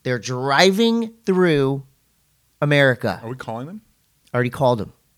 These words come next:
Speaker 2: Oh, you
Speaker 1: And
Speaker 2: got
Speaker 1: I'm sorry that you were
Speaker 2: <laughs>
Speaker 1: here for it.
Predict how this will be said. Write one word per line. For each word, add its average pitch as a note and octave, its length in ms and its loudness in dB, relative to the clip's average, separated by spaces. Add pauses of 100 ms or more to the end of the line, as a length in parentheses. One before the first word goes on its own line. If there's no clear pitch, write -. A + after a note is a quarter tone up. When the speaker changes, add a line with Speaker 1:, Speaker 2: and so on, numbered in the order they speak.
(280)
Speaker 2:
Oh, A#2+ 100 -2
you G2+ 160 -6
Speaker 1:
And D3 80 2
Speaker 2:
got D3+ 100 8
Speaker 1:
I'm D3+ 120 4
sorry E3 500 6
that D#3+ 80 -2
you D3 60 -2
were F3 260 6
Speaker 2:
<laughs> D#3+ 40 4
Speaker 1:
here D3 180 4
for C3 340 0
it. - 180 -4